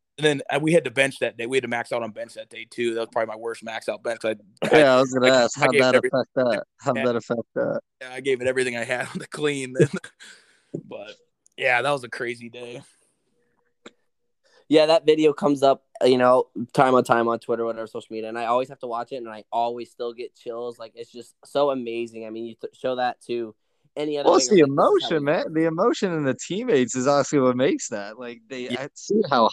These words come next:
Speaker 2: hyped everyone else got. Like, it's just exciting, and you, I don't even have to be there.
Speaker 1: Yeah, you can't,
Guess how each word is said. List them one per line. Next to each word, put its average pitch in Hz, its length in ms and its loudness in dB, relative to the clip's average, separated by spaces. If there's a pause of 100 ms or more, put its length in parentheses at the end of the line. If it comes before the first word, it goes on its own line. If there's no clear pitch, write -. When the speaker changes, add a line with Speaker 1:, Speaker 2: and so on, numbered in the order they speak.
Speaker 2:
hyped 143 260 6
everyone 131 340 6
else 139 260 4
got. 87 340 0
Like, 101 160 -2
it's 127 240 0
just 120 220 0
exciting, 117 520 2
and 117 140 2
you, 131 180 4
I 147 80 2
don't 175 120 4
even 143 100 4
have 131 120 2
to - 80 -2
be 131 200 4
there. - 220 -2 (320)
Speaker 1:
Yeah, 120 300 2
you 120 220 -4
can't, 131 360 -10